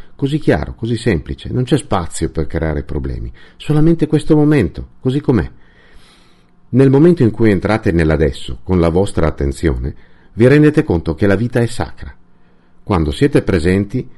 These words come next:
vi è una sacralità in ogni cosa che percepite.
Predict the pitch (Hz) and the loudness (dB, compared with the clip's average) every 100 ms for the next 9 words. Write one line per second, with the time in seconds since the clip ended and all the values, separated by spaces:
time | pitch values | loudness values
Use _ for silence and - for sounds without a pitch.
0 | - - 98 104 - 127 104 92 - 147 | -20 -2 2 2 2 0 0 -2 -2 0
1 | - 117 98 - 107 98 117 113 117 131 | 2 2 0 -2 -2 -2 0 2 2 2
2 | 135 123 98 80 90 - - 85 - - | 0 -2 -4 -4 -4 -6 -4 -4 -4 -8
3 | 71 - - | -8 -12 -16